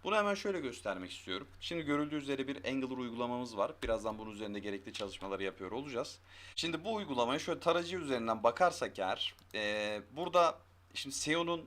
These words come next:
web uygulamalarıyla nasıl bir etkileşime girdiğine odaklanmak istiyorum. Şimdi arama motorları arkadaşlar bir web uygulamasını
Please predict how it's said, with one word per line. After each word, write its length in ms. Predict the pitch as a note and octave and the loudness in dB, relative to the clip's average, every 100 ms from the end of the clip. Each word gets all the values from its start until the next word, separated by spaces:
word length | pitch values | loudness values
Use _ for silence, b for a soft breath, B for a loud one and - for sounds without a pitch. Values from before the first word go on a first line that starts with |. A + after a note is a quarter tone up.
| - - - | -16 -20 -20
web 240 | A#2 D3+ D3+ | 0 2 2
uygulamalarıyla 800 | C#3 B2+ B2 A#2 A2+ A2 D3+ D#3+ | -2 2 2 4 2 2 0 0
nasıl 360 | D3+ - C3 | -2 -4 -6
bir 300 | C#3 C#3 - - | -6 -6 -8 -6
etkileşime 580 | - - B2+ B2 D3 | -8 -4 -4 -2 -4
girdiğine 680 | C#3 A2+ A#2 G#2+ A#2 A#2+ C#3 | -4 -4 -6 -4 -4 0 0
odaklanmak 600 | G#2+ G#2 F#2+ - G2 F#2 | 0 0 0 0 -2 -4
istiyorum. 460 | - - G2 G#2 E3+ - B B B B | -10 -12 -6 -6 -8 -14 B B B B
Şimdi 200 | - B2 | -4 0
arama 360 | - B2 D#3+ F#3+ | 4 4 4 2
motorları 500 | E3 E3 C#3 C3+ A#2+ | 0 0 2 4 4
arkadaşlar 720 | A2 A2 G#2 - G2+ F#2+ G2 | 4 0 -2 0 0 0 -4
bir 120 | D3+ | -8
web 280 | C3+ D#3 D#3 | -4 -4 -4
uygulamasını 1080 | C3 B2 B2 A#2+ A#2 - A#2 C3+ C#3 F2 | -6 -2 0 0 -2 -6 -2 0 0 -2